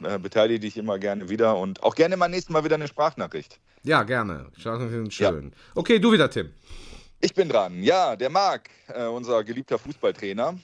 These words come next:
Speaker 1: Ähm, es ist Alarmstufe Rot. Vielleicht sind es Kleinigkeiten, aber ich würde den Torwart wechseln und Müller ins Tor stellen. Mohr runter, Ojan Offensive,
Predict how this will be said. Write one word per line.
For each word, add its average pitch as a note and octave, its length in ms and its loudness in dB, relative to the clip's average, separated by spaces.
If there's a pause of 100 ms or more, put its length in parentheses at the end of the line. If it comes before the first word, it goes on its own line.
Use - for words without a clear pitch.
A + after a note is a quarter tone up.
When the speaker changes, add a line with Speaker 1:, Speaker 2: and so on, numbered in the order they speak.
(120)
Speaker 1:
Ähm, C3 600 0
es C#3 160 -2
ist F3+ 100 -2
Alarmstufe D#3+ 540 0
Rot. C#3+ 320 0
Vielleicht C#3 420 0
sind D#3 200 -6
es C3 120 -8
Kleinigkeiten, C#3 720 -2
aber G2+ 180 -4
ich G#2 140 -8
würde B2+ 220 2
den G2 120 -6
Torwart G#2+ 380 2
wechseln G#2 320 -4
und F#2+ 140 -8
Müller G2 240 0
ins F2 160 -10
Tor C#2+ 180 -6
stellen. C2 340 -12 (300)
Mohr E3 300 6
runter, C#3 520 0 (140)
Ojan C3 480 2
Offensive, B2 760 -2